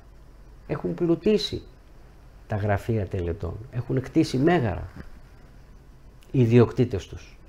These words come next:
πολυκατοικίες. Άντε τώρα να μην μιλήσω για το μαύρο χρήμα. Τέλος πάντων, πήρα φόρα. Εν πάση περιπτώσει, φίλοι και φίλες, να είστε καλά. Να θυμάστε ότι εάν έχουμε το Θεό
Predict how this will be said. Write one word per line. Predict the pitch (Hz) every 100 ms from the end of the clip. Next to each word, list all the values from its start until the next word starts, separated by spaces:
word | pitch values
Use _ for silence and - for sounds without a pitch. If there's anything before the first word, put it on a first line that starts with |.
| -
πολυκατοικίες. | 123 120 123 120 120 185 98 - - - - - - - - - - - - - -
Άντε | - 110
τώρα | 107 123
να | 117
μην | 120
μιλήσω | 113 101 95 95
για | 90
το | 90
μαύρο | 92 90
χρήμα. | - - 90
Τέλος | - 120 113
πάντων, | 113 113
πήρα | 107 104
φόρα. | 90 104 127
Εν | 131 - -
πάση | 120 -
περιπτώσει, | 107 110 110
φίλοι | - 117 113 - - - - - - - -
και | -
φίλες, | 98 110 117 101
να | 101
είστε | 104 104
καλά. | 85 92 131 - - - - - -
Να | 110
θυμάστε | 110 117 113 110
ότι | 107 113 107 - - - - - - - - - -
εάν | 123 127
έχουμε | 135 127
το | 120 104
Θεό | - 117 110